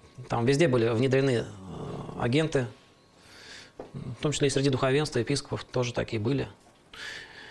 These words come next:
то вот таким же образом контролировать, э, церковное подполье власть не могла.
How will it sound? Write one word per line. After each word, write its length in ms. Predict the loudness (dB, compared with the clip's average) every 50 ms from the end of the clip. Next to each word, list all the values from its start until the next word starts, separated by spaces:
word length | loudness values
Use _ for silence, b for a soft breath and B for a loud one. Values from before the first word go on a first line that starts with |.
| B B B B B B B B B B B B B B B B B -20 -20 -8 0
то 1500 | 2 4 6 6 6 4 2 0 -4 -8 -16 -20 -20 -20 _ -14 -8 -4 0 0 2 2 2 0 0 0 0 2 4
вот 160 | 4 4 4 4
таким 300 | 4 4 6 4 6 6
же 80 | 6
образом 240 | 6 6 6 4 4
контролировать, 720 | 4 4 6 6 6 8 6 6 6 6 4 4 4 4
э, 420 | 4 6 6 6 6 4 4 2 2
церковное 360 | 2 2 4 6 6 4 6
подполье 400 | 6 4 4 6 6 6 6 8
власть 240 | 8 6 6 4 4
не 80 | 4 4
могла. 360 | 4 6 6 6 6 4